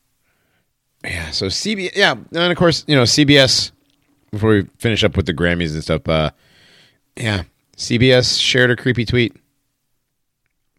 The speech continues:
And of course, of course, of course, C B S is gonna, you know, worship Satan, right?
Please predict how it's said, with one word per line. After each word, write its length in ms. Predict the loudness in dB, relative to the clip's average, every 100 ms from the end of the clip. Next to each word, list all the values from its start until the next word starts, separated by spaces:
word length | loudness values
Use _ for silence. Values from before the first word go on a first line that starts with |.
| _ _ _
And 80 | -4
of 60 |
course, 240 | 2 2 4
of 140 | 2
course, 360 | 8 8 8 0 -2
of 180 | 2 4
course, 340 | 6 6 4 -4
C 160 | 2 4
B 140 | 4
S 160 | 2 0
is 100 | -2
gonna, 320 | 0 0 -2 -2
you 80 |
know, 240 | -2 -2 -4 0
worship 300 | 0 0 -4
Satan, 300 | -2 0 0
right? 180 | 0